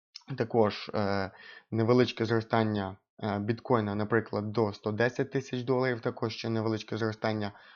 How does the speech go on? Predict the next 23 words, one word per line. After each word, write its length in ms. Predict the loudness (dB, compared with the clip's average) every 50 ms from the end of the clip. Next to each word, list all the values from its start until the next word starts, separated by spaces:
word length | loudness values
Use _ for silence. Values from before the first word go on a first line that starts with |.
| -20 _
альткоїнів 720 | -2 -2 -2 -2 -2 -2 0 0 2 2 0 -2 -2 -4
і 60 | -6 -2
перелив 380 | 0 2 2 4 4 2 2
ліквідності 560 | 0 -2 -2 -2 -2 -2 -2 -6 -6 -6 -6
в 100 | -2 0
альткоїни. 600 | 0 -2 -2 -4 -2 -2 0 0 0 -2 -2 -4 -6 _ -20 -20 -20 -20 -20 -20 -20 -20 _ _
І 220 | -2 0 0 0 0 -4 -10 -12 -4
після 280 | -2 -2 0 0 -2 0
чого, 260 | 2 2 2 2 2
я 80 | 2 2
думаю, 240 | 0 0 -2 -2
що 160 | -4 -4 -6 -6
біткоін-домінація 920 | -6 -6 -2 -2 0 0 2 0 0 0 0 0 0 -2 -2 -4 -6 -4
почне 500 | -4 -4 -4 -4 -2 0 0 0 0 -4 -10 _ -20 -20 -20 _ _
в 40 | -2
нас 300 | 0 0 0 0 -2 -8 -8
зростати 580 | -4 -2 0 0 0 2 2 0 2 2 -2
та 200 | -2 0 0 0
відновлюватись. 840 | 2 0 0 2 2 2 4 2 0 -2 -4 -4 -6 -8 -12 -12 -18 _ _ _ _ -20 -20 -20 -20 -20 -20 _
І, 180 | -4 -2 0 0
відповідно, 600 | 0 -2 -2 0 0 2 2 2 4 2 2 2 0 -2 -10 _
е, 60 | -4 -2 0 2 2 2 0 0 0
альткоїни 640 | 0 0 0 0 0 2 2 4 4 4 0 0 -2